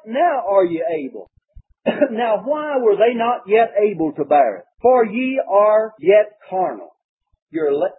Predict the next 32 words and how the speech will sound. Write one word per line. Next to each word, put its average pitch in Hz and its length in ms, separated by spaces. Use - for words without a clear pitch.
yet 180 340
fleshly. 175 560
<coughs> 190 420
You're 170 220
yet 208 420
just 214 420
as 156 200
if 214 160
the 156 60
only 220 400
thing 226 280
that's 185 200
happened 190 360
to 151 60
you, 190 200
you're 156 340
born 208 320
again 202 360
into 156 200
the 139 200
family 190 360
of 127 180
God, 190 320
you're 139 160
babes 175 380
in 156 180
Christ, 196 400
but 147 220
you 139 100
still 202 220
walk 185 380
like 147 220